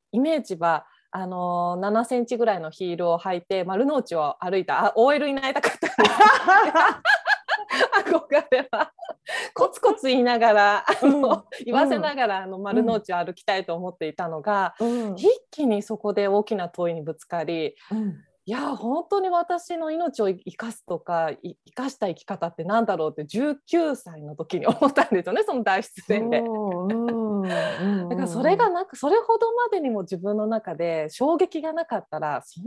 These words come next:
Speaker 1: な方にはいかなかったですね、決して。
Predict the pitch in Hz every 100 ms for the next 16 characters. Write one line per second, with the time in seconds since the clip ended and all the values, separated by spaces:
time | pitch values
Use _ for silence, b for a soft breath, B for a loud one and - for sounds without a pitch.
0 | 359 480 480 453 254 165 240 285 381 247
1 | - 143 147 151 180 - _ _ _ -
2 | 190 175 - - 170 156